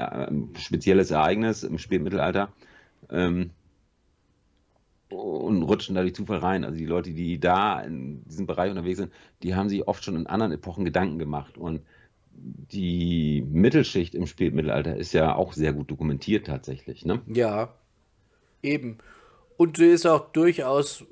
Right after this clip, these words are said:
Speaker 2: weit gefächert. Also da kann man schon auch ein größeres Spektrum abbilden, ne? Also schon
Speaker 1: Und es ist auch tatsächlich so, dass die Oberschicht darzustellen im Hobby auch teurer ist.
Speaker 2: Unbedingt. Ja,
Speaker 1: Ne?
Speaker 2: auf
Speaker 1: Also
Speaker 2: jeden
Speaker 1: es geht
Speaker 2: Fall.
Speaker 1: ja bei den Stoffen schon los mit Seide, Co. und hast du nicht gesehen.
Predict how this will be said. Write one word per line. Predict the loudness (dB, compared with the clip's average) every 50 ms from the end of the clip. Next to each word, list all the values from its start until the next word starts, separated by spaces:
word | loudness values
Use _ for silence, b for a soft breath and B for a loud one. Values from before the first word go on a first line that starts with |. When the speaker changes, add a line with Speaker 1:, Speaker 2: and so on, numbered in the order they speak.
| -20 -20
Speaker 2:
weit | -16 -8 -4 -2 0 0 -2 -2 -4
gefächert. | -8 -6 -6 -4 -4 -4 -2 0 2 0 0 0 -4
Also | -8 -8 -6 -6 -4
da | -4 -6
kann | -4 -6 -6 -6
man | -4 -6 -6
schon | -6 -6 -6 -6 -6
auch | -8 -10 -10 -12 -14 -20 -20 -16
ein | -12 -12 -10 -10 -10 -12 b b b b b b b -8
größeres | 0 2 2 2 2 0 -2 -2
Spektrum | 0 0 -2 -4 -4 -6 -8 -6 -6 -6
abbilden, | -10 -12 -12 _ -12 -10 -10 -10 -10 -10 -12 -12
ne? | -10 -10 -12 -14 -16 _
Also | -16 -14 -10 -10 -8 -8
schon | 0 4 4
Speaker 1:
Und | 4 4 2 0
es | 0 0 0 0 -4 -8 -4
ist | -2 -2 -2 -2 -2
auch | -2 -2 -2
tatsächlich | -2 -2 0 0 0 0 0 -2 -2 0 0 -2 -2 -2
so, | 0 0 0 0 0 0
dass | 0 0 0 0 -2 -4
die | -6 -6 -4 -2
Oberschicht | 0 2 2 2 2 0 -6 -8 -6 -2 -2
darzustellen | 0 0 -2 -4 -8 -8 -4 -4 -4 -2
im | -2 -2
Hobby | -2 -2 -2 -2 -4
auch | -6 -8
teurer | -6 -4 -4 -2 -2 -2 -4 -6
ist. | -8 -18 -20 _ _ _
Speaker 2:
Unbedingt. | 6 8 8 8 8 0 0 4 2 2 2 2 -6 -14 _ _ _ _ _ _ -2
Ja, | 0 2
Speaker 1:
Ne? | 2 2
Speaker 2:
auf | 0 -2 -4
Speaker 1:
Also | -4 -4
Speaker 2:
jeden | -2 -2 -2 0
Speaker 1:
es |
geht | 0 -2 0
Speaker 2:
Fall. | 2 0
Speaker 1:
ja | 0
bei | 2 2 0
den | 0
Stoffen | -2 -2 -4 -4 -4 -4
schon | -4 -2 -2
los | 0 0 0 0
mit | -2 -4 -2
Seide, | 0 0 0 0 0 -2 -4
Co. | -2 -2 -2 -2
und | 0 0
hast | -2 -4 -4 -4
du | -6
nicht | -6 -6 -6 -8
gesehen. | -10 -6 -2 0 0 -2 -2 b